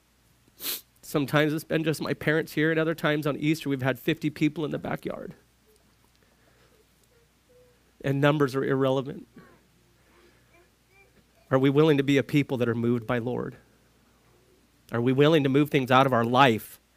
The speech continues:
that are hindering God working in our life? And I'm not speaking at you, I'm speaking with you. Like, this is a reality for me too.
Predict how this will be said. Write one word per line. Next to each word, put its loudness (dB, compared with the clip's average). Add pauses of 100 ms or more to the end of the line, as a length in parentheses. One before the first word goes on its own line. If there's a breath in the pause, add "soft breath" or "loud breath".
(300 soft breath)
that -2
are 0
hindering -4
God 0 (100)
working -8
in -8
our -10
life? -14 (2500 loud breath)
And -2
I'm 2
not 4
speaking 0
at 4
you, -2
I'm -4
speaking -4
with -4
you. -4
Like, -6
this -6
is -6
a -10
reality -4
for -14
me -10
too. -14